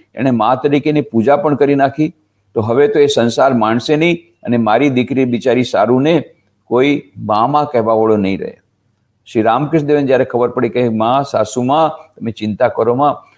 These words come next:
તમારી દીકરીને પાછળથી એટલા લોકો મા, મા કહીને બોલાવશે કે હેરાન પરેશાન થઈ જશે." અને ખરેખર એમ જ થયું. પાછળથી જ્યારે મા શારદા દેવીને, જ્યારે એમણે શ્રી રામકૃષ્ણ દેવે પોતાની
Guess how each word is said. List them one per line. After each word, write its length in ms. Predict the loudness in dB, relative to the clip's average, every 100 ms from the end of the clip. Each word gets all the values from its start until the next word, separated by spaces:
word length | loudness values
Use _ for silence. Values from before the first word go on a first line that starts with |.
| _ -6
તમારી 320 | 0 2 2
દીકરીને 380 | 0 -2 0 0
પાછળથી 500 | 0 -2 -2 -2 0
એટલા 240 | 0 0
લોકો 260 | 2 2 0
મા, 220 | 0 0
મા 120 | 0
કહીને 280 | 0 0 0
બોલાવશે 640 | 0 2 2 0 0 0
કે 360 | 0 _ _ -2
હેરાન 240 | 0 0
પરેશાન 400 | 0 -4 -4 -8
થઈ 160 | -10 -10
જશે." 260 | -10 -10
અને 100 | -12
ખરેખર 460 | -6 -2 0 0 0
એમ 180 | 0 -2
જ 40 |
થયું. 340 | -4 -6 -6 -6 _ _ _ _
પાછળથી 540 | -2 -2 0 -2 0 0
જ્યારે 200 | 2 2
મા 200 | 0 -2
શારદા 420 | -2 -2 0 0
દેવીને, 680 | 2 2 2 0 -4 -6 _ _ _ _ _
જ્યારે 280 | 0 2 4
એમણે 240 | 4 2 0
શ્રી 200 | 0 0
રામકૃષ્ણ 540 | 2 0 -2 -2 0
દેવે 240 | 2 2
પોતાની 540 | 2 -2 0 0 2